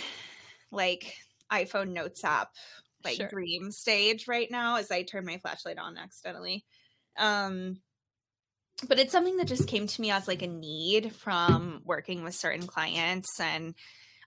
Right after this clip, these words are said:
Speaker 1: I, I definitely wanna offer that sort of, like, just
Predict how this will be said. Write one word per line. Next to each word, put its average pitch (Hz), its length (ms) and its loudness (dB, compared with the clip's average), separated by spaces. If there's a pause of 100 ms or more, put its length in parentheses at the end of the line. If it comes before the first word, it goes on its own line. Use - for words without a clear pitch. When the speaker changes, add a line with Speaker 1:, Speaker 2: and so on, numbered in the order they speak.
Speaker 1:
I, 269 220 4
I 247 140 8
definitely 247 440 6
wanna 214 300 8
offer 180 320 6
that 175 260 6
sort 190 200 4
of, 180 120 0
like, 170 520 2 (300)
just 403 200 0